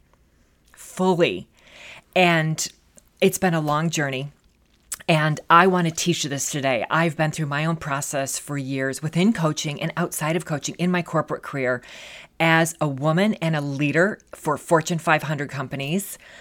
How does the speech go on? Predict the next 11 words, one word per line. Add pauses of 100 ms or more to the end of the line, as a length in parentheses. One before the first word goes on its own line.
(260)
I've (760)
lived
around
the
world.
I've
traveled
all
over
the
world.